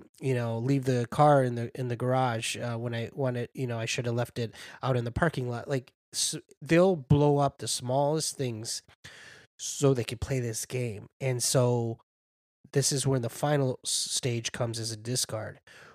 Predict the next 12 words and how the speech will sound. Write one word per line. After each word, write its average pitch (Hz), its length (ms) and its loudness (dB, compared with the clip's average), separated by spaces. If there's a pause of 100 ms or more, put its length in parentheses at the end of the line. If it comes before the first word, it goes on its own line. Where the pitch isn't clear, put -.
(120)
where 113 460 -2 (1000)
they 123 180 2
actually 135 400 0
get 123 180 -2
off 127 380 2
on 113 320 -2 (400)
getting 127 400 -2
rid 117 200 -2
of 110 140 -2
you 104 180 -10
like 113 200 -6 (140)
garbage. - 720 -6